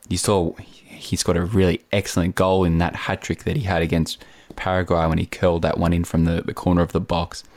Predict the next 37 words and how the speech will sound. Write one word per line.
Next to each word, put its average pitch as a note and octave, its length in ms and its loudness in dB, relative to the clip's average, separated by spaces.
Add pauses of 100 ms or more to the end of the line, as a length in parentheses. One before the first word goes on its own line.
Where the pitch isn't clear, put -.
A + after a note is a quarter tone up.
(480)
And F#2 100 2
he's, F#2 140 2 (140)
when G#2+ 160 0
he's A#2 100 0
played A#2+ 220 2
for G#2 80 0
P G2 200 2
S F2+ 120 2
G F2+ 320 2
in F2 100 4
the E2 140 4
uefa E2+ 320 2
Youth F2 280 2
League, E2+ 160 2
he's E2 160 2
also F2 280 2
looked E2 180 -2
really F2 280 2
impressive, E2+ 640 0 (560)
um, E2 340 0
efficient, - 680 -2
quick, - 500 -2 (300)
and F2 180 2
really A2 300 2
solid F#2+ 440 0 (200)
at - 260 -4
tracking F#2+ 360 0
back F2+ 260 -2
and F2 120 2
covering F#2 340 0
for - 140 0
his E2 120 0
fullback F2 440 0
as E2+ 160 -2
well. E2+ 280 0 (720)
Um, F2 440 0 (640)
so A2 440 2